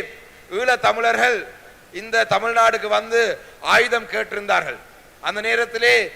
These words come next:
ஈழத் தமிழருடைய விடுதலைக்காக இங்கே உதவி கிடைத்தது.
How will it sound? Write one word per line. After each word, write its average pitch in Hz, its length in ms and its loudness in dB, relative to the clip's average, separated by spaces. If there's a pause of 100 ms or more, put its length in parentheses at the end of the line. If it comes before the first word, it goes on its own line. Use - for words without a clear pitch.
(240)
ஈழத் 233 260 -2
தமிழருடைய 220 540 -2
விடுதலைக்காக 220 640 2 (560)
இங்கே 220 260 0
உதவி 233 280 0
கிடைத்தது. 208 380 -2